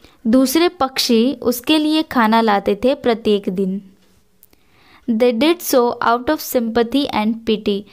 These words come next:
सिंपैथी का मतलब होता है सहानुभूति, pity का मतलब होता है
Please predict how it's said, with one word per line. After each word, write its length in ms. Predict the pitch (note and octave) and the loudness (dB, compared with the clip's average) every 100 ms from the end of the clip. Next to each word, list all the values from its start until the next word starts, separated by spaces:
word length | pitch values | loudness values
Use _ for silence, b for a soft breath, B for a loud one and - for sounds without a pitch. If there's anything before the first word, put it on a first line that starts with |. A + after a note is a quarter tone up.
| B - | B -10
सिंपैथी 560 | - B3 B3 D4 D#4 D#4+ | -2 0 0 0 0 0
का 160 | D4 | 0
मतलब 380 | B3+ G#3+ G#3+ G#3 | 0 0 0 0
होता 240 | A3 A3 | -2 -2
है 200 | A#3 C4 | 0 -2
सहानुभूति, 880 | C4 A3 A3 A3+ B3+ B3+ C4 C4+ D4 D4+ B B _ - | 0 -2 0 0 0 0 -2 -2 -4 -6 B B _ 0
pity 280 | B3+ C4 C#4 | 0 2 2
का 80 | C4 | 2
मतलब 380 | A3+ G3+ G#3 | 2 0 -2
होता 280 | G3+ G3 G#3 | -2 -2 -2
है 260 | G#3+ B3+ | 0 0